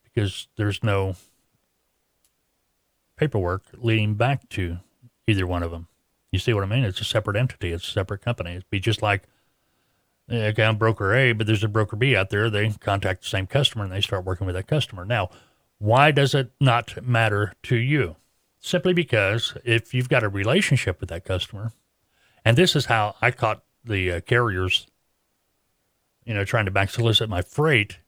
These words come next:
is because of the relationship I had with my customers. They'd let me know, "Hey, you remember that truck you sent in here a couple of weeks ago?"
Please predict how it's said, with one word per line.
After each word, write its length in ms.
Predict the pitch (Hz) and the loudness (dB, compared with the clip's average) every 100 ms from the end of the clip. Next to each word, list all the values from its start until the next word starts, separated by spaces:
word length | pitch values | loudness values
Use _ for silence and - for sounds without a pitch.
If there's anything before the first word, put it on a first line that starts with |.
| _ _ _ _ _ - | _ _ _ _ _ -2
is 180 | 110 | -2
because 440 | - 139 127 113 110 | 0 0 2 0 0
of 60 | |
the 100 | 117 | -4
relationship 760 | 104 104 113 143 - 117 - - | -2 0 2 2 2 2 0 -2
I 180 | 95 107 | -2 -2
had 440 | 104 90 90 110 - | -2 -2 -2 -6 -8
with 340 | 98 90 - | -8 -8 -10
my 220 | 101 87 95 | -12 -8 -8
customers. 720 | - 180 - 90 85 - - | -2 -2 -2 -8 -12 -16 -6
They'd 220 | 87 92 | -4 -2
let 120 | 95 | -4
me 100 | 98 | -2
know, 280 | 123 135 85 - | -2 -2 -6 -6
"Hey, 80 | 131 | -2
you 100 | 143 | -2
remember 220 | 135 135 | -2 -2
that 100 | 123 | -2
truck 220 | - 135 - | 0 0 0
you 80 | |
sent 180 | 127 120 | -2 -2
in 100 | 117 | -2
here 120 | 117 | -2
a 40 | 110 | -4
couple 240 | - 110 | -6 -6
of 60 | 104 | -6
weeks 180 | 107 - | -6 -8
ago?" 340 | 110 107 104 | -6 -6 -8